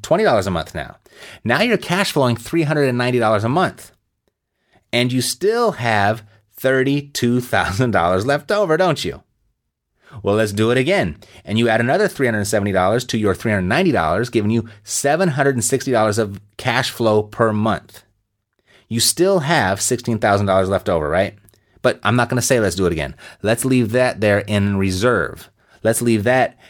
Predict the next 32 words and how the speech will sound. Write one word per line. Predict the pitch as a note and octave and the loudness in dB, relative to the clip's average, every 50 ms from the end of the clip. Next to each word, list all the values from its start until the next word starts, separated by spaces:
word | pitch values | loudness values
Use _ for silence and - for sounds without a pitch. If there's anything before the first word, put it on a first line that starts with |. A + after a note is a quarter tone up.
| - - | -12 -4
as | - G#2 G#2 G2+ F#2+ F#2 F2 F2+ | 0 0 2 2 2 0 -2 -4
a, | - - G2 F#2+ F2+ - | -4 -2 0 0 0 0
a | - F#2+ | 0 0
sleep | F#2+ - - - - B2 A#2 A#2+ A#2+ G#2+ E2 | 0 0 -2 -4 -2 0 0 0 0 0 -4
well | F2 F2+ G#2 A2+ A2 A2 G#2+ G#2+ G#2 G#2 G2+ F2 - - - - | -4 -2 0 2 2 2 2 2 2 0 0 -4 -6 -12 -6 -4
at | G#2+ G#2+ - | -4 -2 -2
night | G2+ A2 A2+ A2+ G#2+ - - _ _ _ - _ | 0 0 0 0 -2 -2 -8 _ _ _ -14 _
amount, | - F#2+ F2+ E2+ D2 C#2+ - _ - - - _ _ _ _ _ G2 | -4 -2 0 0 -2 -4 -6 _ -16 -18 -18 _ _ _ _ _ -10
okay? | F#2+ - - G2 F#2+ G#2 A#2 - _ _ _ _ _ _ _ _ _ _ _ - - - _ _ _ - | -6 -2 0 0 0 0 -2 -6 _ _ _ _ _ _ _ _ _ _ _ -20 -20 -20 _ _ _ -2
Let's | A2 G#2+ G#2+ - - | 0 0 0 0 0
leave | B2 B2 A#2+ | 0 2 2
it | B2 - | 0 0
there | - A2 G#2 G#2+ | 2 2 2 2
so | G#2 - A2+ | 0 0 0
you | G#2+ G2+ G#2 G2+ | 0 0 -2 -2
can | - G#2+ F#2+ - - - - - _ | -2 -2 -4 -4 -6 -14 -20 -20 _
conservatively | - - G#2 G2 - - - B2 B2+ C3 C3 B2 G#2 G2+ G2 G2+ A#2+ B2 B2 - - - - _ - | -4 -2 -2 0 0 0 2 2 2 2 0 0 0 0 0 0 -2 -2 -6 -14 -20 -20 -14 _ -2
and | G2 G2 G2+ G#2 | -2 -2 -2 -4
comfortably | G#2 - - C#3+ E3 D#3+ - D#3+ A#2+ G#2 F#2+ E2+ E2 G2 A#2+ - - - - _ - _ | -8 -4 -2 -2 -2 0 -2 -2 0 0 0 0 -2 -2 -6 -10 -16 -20 -20 _ -20 _
protect | - - A2+ G2+ G#2 - - - G3 A3+ G#3 - - - | -2 -2 -2 -2 -2 -6 -2 0 0 0 0 -2 -4 -2
your | A2 G2 F2+ | 0 0 0
primary | - - - - D3 E3 G3+ G3 E3+ C3 G#2 | -2 -2 -2 0 0 0 0 0 0 2 4
residence | F#2 F2+ E2+ F2 F#2+ G#2+ B2+ - - - _ _ _ - | 4 2 2 2 -2 -4 -4 -6 -8 -10 _ _ _ -6
and | B2+ C#3 D3 D#3 D#3+ D#3 D#3 D#3 - - _ _ | -4 -2 0 0 2 2 0 0 -4 -8 _ _
your, | _ G#2 A#2+ A#2 A2+ A#2 A#2 A#2 A#2 A#2 A2+ - _ | _ 0 2 2 4 4 4 4 2 0 -2 -6 _
what | - G#2+ | 0 0
would | G#2+ G#2 | 2 2
that | G2+ F2+ D#2+ | 2 0 0
be, | E2 | -4
three | D2+ - - - B2 A#2+ | -6 -8 -6 -4 -2 -2
rental | A2+ A#2 A#2+ B2 | 0 0 -2 -2
properties? | - - C3 C3+ - D3 D3+ D3+ D3+ - | 0 0 -2 -2 -2 -4 -6 -8 -8 -10